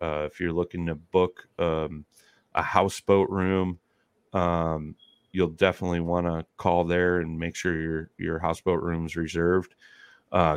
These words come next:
camping is free. Just show up at the marina. They'll direct you where to go and show you where to set up.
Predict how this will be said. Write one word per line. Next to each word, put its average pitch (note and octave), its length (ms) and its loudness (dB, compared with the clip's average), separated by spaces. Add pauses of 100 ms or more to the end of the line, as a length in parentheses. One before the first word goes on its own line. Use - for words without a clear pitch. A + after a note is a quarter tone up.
camping G#2 520 4
is F2+ 140 0
free. A#2 560 0 (140)
Just F2 200 -4
show G#2 180 4
up G2+ 120 2
at F2 100 -6
the F2 80 -4
marina. A#2 640 -2 (260)
They'll F2 300 -2 (120)
direct F2+ 380 0
you F2+ 100 -4
where F2+ 180 4
to E2 60 -6
go F#2 400 2 (580)
and E2 240 -2
show - 180 4
you F2+ 160 4
where F2+ 160 4
to E2 100 -2
set E2+ 360 0
up. F#2+ 220 0